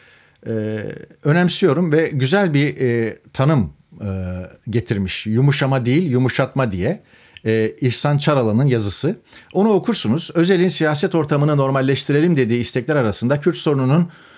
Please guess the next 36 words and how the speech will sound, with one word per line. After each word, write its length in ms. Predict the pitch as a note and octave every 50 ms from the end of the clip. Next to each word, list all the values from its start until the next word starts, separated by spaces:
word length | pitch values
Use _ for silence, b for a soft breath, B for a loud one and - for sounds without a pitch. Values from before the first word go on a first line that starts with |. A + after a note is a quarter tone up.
| B B B B B B B
barışçı 380 | C3+ D3 E3+ F3 - - G3 F3
demokratik 440 | E3 D#3+ D#3+ C#3+ D3+ D3 D#3+ D#3+ -
çözümüyle 420 | D3+ C3+ B2 C#3 D3+ D#3+ C3 D3
Erdoğan 400 | D#3 D3+ D#3 D#3 C#3+ D#3 D#3 D3+
Şimşek 380 | C#3+ - F3 E3+ - D3 B2+ -
programına 460 | C#3 C3 A#2 B2+ B2 B2+ C#3 C#3+ C#3+
karşı 300 | - A2+ A2+ - - C3
ciddi 280 | A#2+ C#3+ C#3 D#3 E3
bir 120 | D#3 D3+ C#3
karşı 300 | - C3+ B2+ A#2+ - C#3+
duruşu 260 | C#3+ C3 C3 - C#3+
ifade 300 | C3 - C3 B2 A#2 A#2+
edecek 260 | B2 A2+ C3 C#3+ C#3+
bir 80 | C3+ A#2+
madde 280 | A2 A#2 A#2 G#2+ G#2
yok. 200 | G#2+ A#2 D#3 E3+
Ülke 240 | - D3+ C3 - F#3+
sorunlarının 520 | E3+ - E3 D3 C#3+ C#3 C3+ C3+ C#3+ C#3+ C#3
tek 180 | - F#3 F3+
adam 220 | E3+ C#3+ D3 C#3 C3
yönetimiyle 460 | B2 B2+ B2 - C3+ C#3 C#3+ C3 A#2+
uzlaşarak 540 | A2+ A2 A2+ A#2+ - - D#3 B2+ G2 - B B B B B B B B B B B
çözülmesini 560 | - C3+ C3 C3+ D3+ C#3+ C#3+ C3 - D#3 D3
esas 280 | C#3 C3 - F#3 D3 D3+
alan 160 | C3+ A#2+ A2+
yaklaşımı 580 | A2 A#2 A#2 - A#2+ A2+ - B2 C3+ E3+ E3+ B B B B B B B
her 160 | B F#3+ A3+
alanda 420 | A#3 G3 D#3 A#2+ G2+ F#2 D2+ D#2 D2+ - _ -
çözümsüzlüğe 640 | - B2 A#2 A#2+ B2+ A2 - A#2+ G#2+ G2+ B2+ C3+
sürüklenmiş 540 | B2+ - A2+ G#2+ - - A2 A2 C3+ C#3+ C#3+
tek 160 | - D#3 C#3+
adam 240 | C#3+ A#2+ B2 A2+ G#2+
rejimine 520 | G#2+ A2 G2 G#2+ G#2 G#2 A#2 D3 D3 C#3+ B B B B B
can 200 | - D3 D3+ D#3+
suyu 460 | D3+ C#3+ - C3 A#2 B2+ D3 D3 - -
olmaktır 640 | B2+ B2+ B2+ B2 B2 A#2 - - C3 C#3+ C#3+ - b